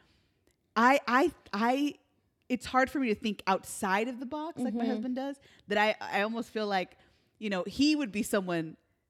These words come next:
Speaker 1: that would be, do good, uh, d-, do well on that show because he
Speaker 2: Mm.
Speaker 1: would save time.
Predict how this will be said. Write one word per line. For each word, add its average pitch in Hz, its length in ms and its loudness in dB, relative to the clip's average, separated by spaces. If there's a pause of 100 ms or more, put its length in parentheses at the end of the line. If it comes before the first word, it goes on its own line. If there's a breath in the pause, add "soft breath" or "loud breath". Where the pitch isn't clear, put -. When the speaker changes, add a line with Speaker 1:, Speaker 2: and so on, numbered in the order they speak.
(240)
Speaker 1:
that 170 140 -2
would 175 160 -8
be, - 100 -18
do 214 180 -6
good, 196 300 -4
uh, 147 80 -12
d-, 160 160 -10
do 170 100 -4
well 180 220 0
on 180 120 0
that 160 140 -4
show - 220 -2
because 214 340 -2
he 220 160 0
Speaker 2:
Mm. 202 60 -2
Speaker 1:
would 208 120 0
save 190 320 -2
time. 170 500 -6